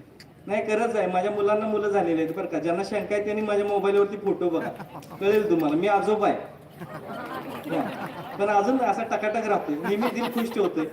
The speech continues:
आनंदात राहायचं, हसत राहायचं. कुठले आजार आणि कुठलं काय घेऊन बसलाय? सगळे हे नुसतं इकडून आणि इकडून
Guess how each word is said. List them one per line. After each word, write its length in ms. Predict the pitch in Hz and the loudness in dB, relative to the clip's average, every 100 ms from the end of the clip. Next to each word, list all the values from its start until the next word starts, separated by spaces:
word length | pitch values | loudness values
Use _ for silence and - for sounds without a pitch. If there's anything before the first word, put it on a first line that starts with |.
| 233 - - - - - - - - - | -6 -2 -2 -2 -8 -10 -12 -12 -12 0
आनंदात 480 | 185 220 247 240 240 | 2 4 4 4 2
राहायचं, 380 | 202 175 156 160 - - - - | 2 2 0 -6 -8 -16 -14 -4
हसत 300 | 190 247 240 | -2 0 0
राहायचं. 400 | 208 185 175 156 139 - - - | 2 0 -2 -6 -8 -14 -16 -12
कुठले 300 | 175 208 269 | -10 0 4
आजार 340 | 254 185 190 | 4 2 -2
आणि 140 | 185 | -4
कुठलं 340 | 185 196 190 226 | -4 -4 -2 0
काय 180 | 226 208 | 0 0
घेऊन 260 | 190 190 | 0 0
बसलाय? 420 | 180 170 160 170 165 - - | 0 0 2 2 -2 -6 -2
सगळे 380 | 185 196 214 | 0 2 2
हे 80 | 220 | 2
नुसतं 400 | 226 202 - 214 220 226 - - - | 0 -2 -2 -4 -4 -4 -10 -14 0
इकडून 460 | 170 185 202 233 240 | 0 0 0 4 4
आणि 180 | 240 | 4
इकडून 300 | 226 208 208 | 2 0 -2